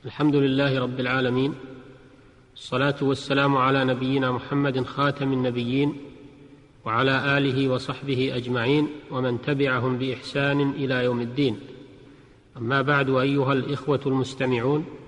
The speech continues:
السلام عليكم ورحمة الله وبركاته. نواصل الحديث معكم في موضوع المواريث،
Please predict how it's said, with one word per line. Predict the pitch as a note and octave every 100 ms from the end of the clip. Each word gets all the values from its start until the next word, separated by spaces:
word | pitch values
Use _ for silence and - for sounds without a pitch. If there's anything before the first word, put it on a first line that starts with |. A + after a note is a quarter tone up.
| - - - - - - -
السلام | - - C3 C#3+ D3
عليكم | C3+ C3+ D3 C#3 C#3+
ورحمة | C3+ C3+ C3+ C3+ D3
الله | C#3 C#3 C3
وبركاته. | C3+ B2+ C3 B2 C3 C3 C3+ D3+ - - - - - - - - _ _ -
نواصل | C3 D3 C#3 D3
الحديث | C#3+ - C3+ C#3+ D3
معكم | C#3 C#3+ C#3 D3 C3+
في | C3 C#3
موضوع | C#3 C3 B2 B2+ D3 C3+
المواريث، | C3+ B2+ C3+ C3+ C3 C#3